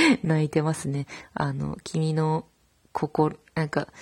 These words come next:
「君がいなくてもわかるよ、心の中に君の形あるから」みたいな、「う、う」みたいな感じで泣いてて、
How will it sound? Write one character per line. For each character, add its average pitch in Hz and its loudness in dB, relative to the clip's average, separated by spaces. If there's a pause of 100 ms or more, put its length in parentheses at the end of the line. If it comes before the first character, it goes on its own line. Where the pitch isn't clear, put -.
(300)
「君 165 2
が 170 6
い 165 4
な 175 2
く - -6
て - 0
も 151 2
わ 151 4
か 160 2
る 147 4
よ、 143 2
心 147 2
の 151 2
中 147 2
に 139 -4
君 147 2
の 143 -2
形 160 4
あ 156 8
る 165 6
か 151 4
ら」 151 4
み 170 4
た 175 6
い - 4
な、 - 4
「う、 - -2
う」 220 2
み 151 2
た 151 2
い 147 0
な - -2
感 196 8
じ 202 8
で 170 8
泣 170 6
い 165 0
て 165 4
て、 151 4